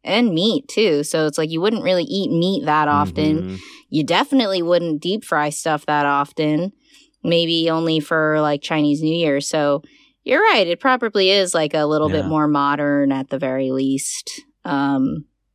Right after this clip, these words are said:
Speaker 1: I don't know about the, like,
Speaker 2: Mm-hmm.
Speaker 1: translation across borders, but I think it's probably, like, the,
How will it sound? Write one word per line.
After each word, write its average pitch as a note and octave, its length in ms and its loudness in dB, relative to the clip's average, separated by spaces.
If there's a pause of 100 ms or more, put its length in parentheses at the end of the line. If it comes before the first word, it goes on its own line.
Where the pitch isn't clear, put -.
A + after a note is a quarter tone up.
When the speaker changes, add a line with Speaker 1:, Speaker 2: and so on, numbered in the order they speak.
(120)
Speaker 1:
I E3+ 100 2
don't E3 120 2
know D#3 180 2
about C#3+ 260 -2
the, D3+ 100 0
like, C3+ 260 0
Speaker 2:
Mm-hmm. - 40 -12
Speaker 1:
translation D3+ 1080 0
across C3+ 340 -2
borders, C#4 680 2
but D#3 220 0
I D3 120 0
think D#3 200 0
it's D3 140 -4
probably, C#3+ 540 0
like, C3 300 -2 (840)
the, D3+ 840 0